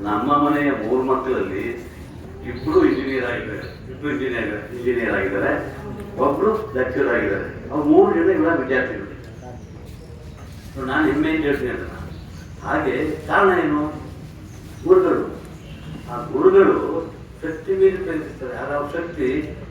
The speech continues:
ವಿಫಲ ಆಗಬಾರ್ದು ಅಂದ್ರೆ, ಪ್ರಯೋಜನಕ್ಕೆ ಬರಬೇಕು ಅಂತ ಹೇಳಿದ್ರೆ ಶಿಷ್ಯರು ಅದನ್ನ ಪಾಲಿಸ್ಬೇಕು. ಇವತ್ತು ಮಕ್ಕಳಿಗೆ ದಂಡನೆ ಕೊಡೋದೇ ಇಲ್ಲ, ಪನಿಷ್ಮೆಂಟ್ ಕೊಡೋದೇ ಇಲ್ಲ. ನೀವು ನೋಡಿ, ಶಾಲೆಗಳು ಹಾಕಿರ್ತಾರೆ,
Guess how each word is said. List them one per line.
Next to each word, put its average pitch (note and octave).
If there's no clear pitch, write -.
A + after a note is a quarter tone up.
ವಿಫಲ E3+
ಆಗಬಾರ್ದು -
ಅಂದ್ರೆ, -
ಪ್ರಯೋಜನಕ್ಕೆ D#3
ಬರಬೇಕು D#3
ಅಂತ B2+
ಹೇಳಿದ್ರೆ -
ಶಿಷ್ಯರು D#3
ಅದನ್ನ C#3+
ಪಾಲಿಸ್ಬೇಕು. C#3+
ಇವತ್ತು C3+
ಮಕ್ಕಳಿಗೆ C#3+
ದಂಡನೆ B2+
ಕೊಡೋದೇ B2
ಇಲ್ಲ, B2
ಪನಿಷ್ಮೆಂಟ್ C#3+
ಕೊಡೋದೇ D3+
ಇಲ್ಲ. C#3+
ನೀವು C3+
ನೋಡಿ, D3+
ಶಾಲೆಗಳು D3+
ಹಾಕಿರ್ತಾರೆ, -